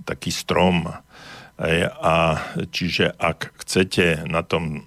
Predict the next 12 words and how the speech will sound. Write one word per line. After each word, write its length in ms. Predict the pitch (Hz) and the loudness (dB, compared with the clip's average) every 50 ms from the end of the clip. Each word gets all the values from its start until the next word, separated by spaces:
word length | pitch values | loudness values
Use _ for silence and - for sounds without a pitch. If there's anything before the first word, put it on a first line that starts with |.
| _ | _
strome 560 | - - - - - - 85 90 90 87 82 80 | -14 -12 -10 -6 -2 0 2 2 4 4 4 2
oberať 720 | 80 80 76 85 85 82 85 78 73 - - - - _ _ _ - - - - - - - _ _ _ _ _ _ _ _ _ | 2 2 2 0 2 2 2 0 0 -2 -8 -14 -14 _ _ _ -20 -20 -20 -20 -20 -20 -20 _ _ _ _ _ _ _ _ _
dobré 520 | - - 101 101 98 98 98 104 95 87 82 | -10 -2 2 4 4 4 4 4 4 4 4
a 120 | 80 78 | 2 2
zdravé 400 | 76 78 - 87 92 95 95 87 | 0 0 0 2 2 2 2 2
ovocie, 720 | 82 82 87 92 104 101 - - - - 87 82 85 90 104 104 107 127 139 - - | 2 2 2 0 0 -2 -4 -4 0 2 4 4 4 2 0 -2 -6 -10 -10 -6 -4
tak 160 | - - - | -4 -4 -2
sa 160 | - - 107 | -2 -2 0
musíte 480 | 92 87 92 - - 101 95 85 - 87 | 0 -2 -4 -2 -2 -4 -4 -2 -2 -2
vrátiť, 760 | 80 80 80 82 80 76 - - 82 80 78 - - - - - _ _ _ _ - | 0 2 2 2 2 0 -2 -4 -6 -6 -6 -8 -12 -14 -14 -16 _ _ _ _ -8
vrátiť 760 | - 73 76 76 76 - - 69 - - - - _ - - | -4 -4 -4 -4 -4 -6 -8 -8 -8 -10 -18 -20 _ -16 -10
ku 300 | 92 95 82 73 80 | -6 -6 -4 -6 -6